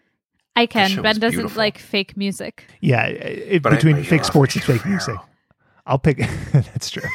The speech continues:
Speaker 3: <laughs> Mister Farrell one, Saved by the Bell two, Muggsy Bogues three. City Guys, uh, in the sub-basement still.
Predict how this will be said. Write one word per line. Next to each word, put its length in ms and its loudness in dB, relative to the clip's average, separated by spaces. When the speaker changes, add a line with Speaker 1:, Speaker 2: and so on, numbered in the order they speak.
Speaker 3:
<laughs> 400 -10
Mister 280 4
Farrell 340 4
one, 360 -2
Saved 220 0
by 120 2
the 80 4
Bell 180 4
two, 440 -6
Muggsy 260 4
Bogues 300 -2
three. 320 -8
City 220 2
Guys, 500 -2
uh, 220 -2
in 100 -2
the 80 0
sub-basement 540 -6
still. 200 -8